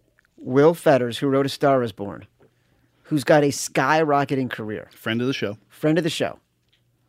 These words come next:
Speaker 1: One of the most talented screenwriters in Hollywood.
Speaker 2: Mm-hmm.
Speaker 1: If he decided his next big project was gonna be the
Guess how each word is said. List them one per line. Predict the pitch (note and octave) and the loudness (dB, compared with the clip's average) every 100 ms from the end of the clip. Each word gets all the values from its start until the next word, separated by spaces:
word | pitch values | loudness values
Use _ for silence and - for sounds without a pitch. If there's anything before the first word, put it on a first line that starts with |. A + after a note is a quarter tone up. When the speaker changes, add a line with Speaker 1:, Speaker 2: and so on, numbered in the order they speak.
| _ _ _ _ | _ _ _ _
Speaker 1:
One | C3+ D3+ | 0 2
of | D3+ | 4
the | D3 | 2
most | C#3+ - | 0 -2
talented | D3 D#3+ E3+ D3 | -2 -2 -4 -6
screenwriters | E3 D3+ C#3+ C3+ A#2+ | -2 -2 0 -2 -4
in | A#2+ | -6
Hollywood. | G#2+ F2 G1+ - _ - | -8 -10 -14 -20 _ -10
Speaker 2:
Mm-hmm. | G2+ C3+ G3 - _ _ | -6 -4 -6 -8 _ _
Speaker 1:
If | - B2 | -6 -2
he | D#3+ | -2
decided | F#3+ F3+ F3+ D#3+ | -2 0 0 0
his | D3 A2 | -2 -4
next | A#2+ B2 C3 D#3 - C3 | -4 -2 -4 -6 -14 -4
big | C#3 B2 | -4 -4
project | - B2 A2 E2 - _ _ _ _ _ _ _ _ _ _ | -4 -4 -4 -10 -16 _ _ _ _ _ _ _ _ _ _
was | B2+ C#3 | -2 -2
gonna | A#2 C#3 C3 | 0 0 0
be | C3 C3 B2+ A#2+ _ _ _ _ _ _ _ _ - | -2 -4 -6 -10 _ _ _ _ _ _ _ _ -16
the | B2+ D3 C#3+ | 2 4 4